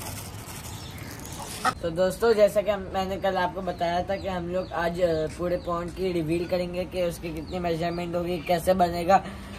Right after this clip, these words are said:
तो अभी ताता आ गए, उनके साथ मिलके आपको दिखाते हैं कि कितनी मेजरमेंट बनेगी और कितना,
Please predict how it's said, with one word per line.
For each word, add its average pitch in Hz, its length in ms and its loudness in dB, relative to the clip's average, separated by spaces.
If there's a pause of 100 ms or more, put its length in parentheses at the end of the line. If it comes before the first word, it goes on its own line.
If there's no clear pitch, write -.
(160)
तो 180 60 8
अभी 185 260 10
ताता 185 360 6
आ 185 120 10
गए, 202 280 6 (240)
उनके 185 240 0
साथ 190 280 8
मिलके 185 320 -4
आपको 175 280 2
दिखाते 170 380 -4
हैं 196 160 -6
कि - 80 -12
कितनी 185 240 -6
मेजरमेंट 175 540 -4
बनेगी 175 380 -6 (100)
और 175 160 2
कितना, 170 540 -6